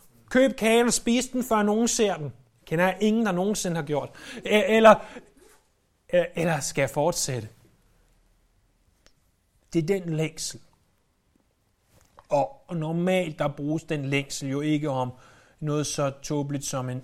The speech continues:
en træstamme hos bageren. Jeg elsker træstammer i øvrigt. Hvis I skal friste mig, skal I bare lægge træstammer frem. Øhm, hvis I skulle være i tvivl nu. Øh, den bruges ikke om noget så tåbeligt, men den bruges jo ofte om seksuelt begær.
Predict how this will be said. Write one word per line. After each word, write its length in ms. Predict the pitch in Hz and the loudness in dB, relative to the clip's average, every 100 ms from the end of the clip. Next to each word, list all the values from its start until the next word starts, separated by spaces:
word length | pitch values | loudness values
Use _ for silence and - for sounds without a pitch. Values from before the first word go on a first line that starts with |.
| - | -10
en 120 | 139 | -10
træstamme 640 | - 139 151 - 135 127 | -8 -6 -6 -4 -4 -4
hos 160 | 127 131 | -8 -8
bageren. 360 | - 117 117 | -6 -4 -4
Jeg 120 | 123 135 | -4 -4
elsker 300 | 165 151 - | -4 -4 -4
træstammer 640 | 135 - 127 - 120 117 | -6 -6 -6 -6 -10 -10
i 80 | 117 | -10
øvrigt. 240 | 113 107 113 | -10 -10 -12
Hvis 180 | 127 | -10
I 60 | 151 | -10
skal 160 | - 147 | -10 -4
friste 360 | 170 180 170 | 2 2 2
mig, 80 | 180 | -6
skal 180 | - 143 | -6 -4
I 20 | |
bare 160 | 147 147 | -2 -2
lægge 140 | 147 | -4
træstammer 500 | - 151 143 156 143 | -2 -2 -2 -4 -6
frem. 220 | - 127 - _ - - - - _ | -8 -12 -14 _ -20 -20 -20 -20 _
Øhm, 280 | 165 156 156 143 - - - _ | 4 4 4 -4 -16 -20 -20 _
hvis 180 | 143 127 | -8 -6
I 60 | 127 | -8
skulle 180 | - | -4
være 100 | 127 | 0
i 60 | 123 | 0
tvivl 320 | - 131 - | -4 -8 -8
nu. 160 | 120 107 - _ _ _ _ _ _ _ _ | -10 -10 -16 _ _ _ _ _ _ _ _
Øh, 140 | - 190 | -4 0
den 160 | 185 | 0
bruges 260 | 160 196 196 | 2 0 0
ikke 140 | 202 | 0
om 40 | 185 | 0
noget 180 | 175 170 | -2 -2
så 100 | 165 | -4
tåbeligt, 500 | 165 170 160 156 156 | -4 -4 -4 -4 -4
men 160 | 156 | -4
den 140 | 165 151 | -4 -4
bruges 340 | 170 196 190 | -2 -2 0
jo 80 | 180 | 0
ofte 400 | 170 160 156 165 | 2 0 0 -8
om 160 | 143 | -8
seksuelt 760 | 143 - 160 - 160 156 151 - | -6 -4 -4 -2 -2 -2 -4 -10
begær. 300 | 131 - 120 | -12 -12 -16